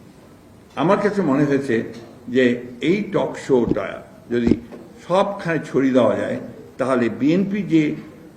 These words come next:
কথাগুলো বেরিয়ে এসছে আমাদের ডাক্তার সাহেব বা বাবুল বা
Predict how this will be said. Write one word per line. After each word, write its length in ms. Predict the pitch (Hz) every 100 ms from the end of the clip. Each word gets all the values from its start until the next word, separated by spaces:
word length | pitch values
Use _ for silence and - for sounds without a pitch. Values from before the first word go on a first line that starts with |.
| -
কথাগুলো 440 | 143 151 160 143 127
বেরিয়ে 360 | 135 127 131
এসছে 380 | 120 - - 117
আমাদের 420 | 110 113 110 -
ডাক্তার 240 | 113 - 110
সাহেব 200 | 120 110 107
বা 60 | 101
বাবুল 340 | 104 98 104
বা 260 | 110 104